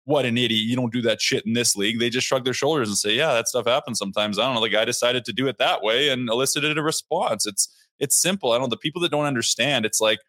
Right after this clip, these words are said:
well, if you don't get it off the bat, then maybe you just can't have it explained to you. And you, you must not have played a high level of,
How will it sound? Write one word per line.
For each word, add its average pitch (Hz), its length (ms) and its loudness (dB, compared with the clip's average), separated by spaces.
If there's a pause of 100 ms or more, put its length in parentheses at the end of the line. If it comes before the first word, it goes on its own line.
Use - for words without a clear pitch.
(300)
well, 143 120 2
if 151 100 -2
you 175 60 0
don't 226 200 -4
get 123 200 0
it 135 80 -4
off 120 180 0
the 101 80 -10
bat, 120 300 0
then 120 160 0
maybe 151 240 0
you 156 200 0
just 131 220 0
can't 127 220 0
have 123 120 2
it 107 80 -2
explained 123 460 -2
to - 100 -4
you. 98 280 2
And 101 240 -2
you, 104 180 -4
you 113 160 -2
must 123 240 0
not 139 120 2
have 120 140 -4
played 123 220 0
a 113 80 2
high 107 140 0
level 113 340 0
of, 110 80 -4